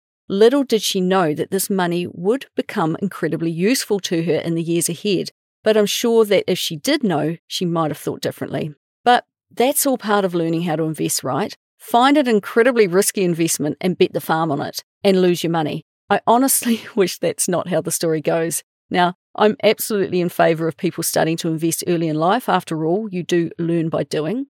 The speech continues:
But if you have other things pulling on your money, as Pippi clearly does, I don't think investing such a big sum of money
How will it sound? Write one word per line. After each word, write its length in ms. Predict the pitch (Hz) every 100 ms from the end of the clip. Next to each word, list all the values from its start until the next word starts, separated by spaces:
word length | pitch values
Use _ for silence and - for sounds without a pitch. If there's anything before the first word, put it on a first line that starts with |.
| _ _
But 180 | - 240
if 200 | 269 -
you 80 | 311
have 180 | 285 247 -
other 300 | 208 214 220
things 320 | - 202 190
pulling 340 | - 196 190
on 100 | 175
your 120 | 170
money, 360 | 170 165 - 165 -
as 160 | 180
Pippi 400 | - - 220 214
clearly 380 | - 196 175 156
does, 440 | - 185 127 - - _ _ _
I 120 | 262
don't 160 | 285 -
think 200 | 208 202
investing 520 | 180 190 185 - 180
such 260 | - -
a 60 | 175
big 260 | - 202 -
sum 240 | 233 214
of 100 | 185
money 300 | 175 165